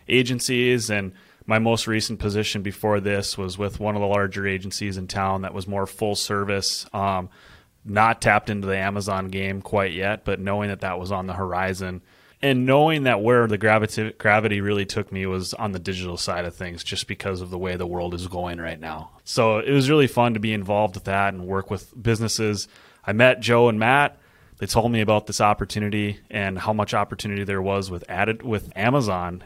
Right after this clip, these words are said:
And, you know, I just, I was really excited. I was really in-, involved with what they, what they were explaining to me. So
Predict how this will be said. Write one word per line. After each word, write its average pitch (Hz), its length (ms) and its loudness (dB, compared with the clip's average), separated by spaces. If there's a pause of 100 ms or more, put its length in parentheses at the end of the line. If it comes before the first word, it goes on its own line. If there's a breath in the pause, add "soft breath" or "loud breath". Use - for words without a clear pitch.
And, 98 440 -2 (380 soft breath)
you 107 80 -2
know, 107 100 4
I 113 140 4
just, 107 240 -2 (340)
I 120 60 -6
was 120 180 0
really 123 260 6
excited. 113 420 4
I 104 80 2
was 101 160 -2
really 107 340 -2 (280)
in-, 135 360 -10
involved 113 560 0
with 101 220 -6
what 107 300 -2
they, 104 360 0 (280 soft breath)
what 123 120 0
they 135 100 8
were 120 140 6
explaining 110 600 0
to 92 100 -10
me. 90 180 -6
So 92 420 -4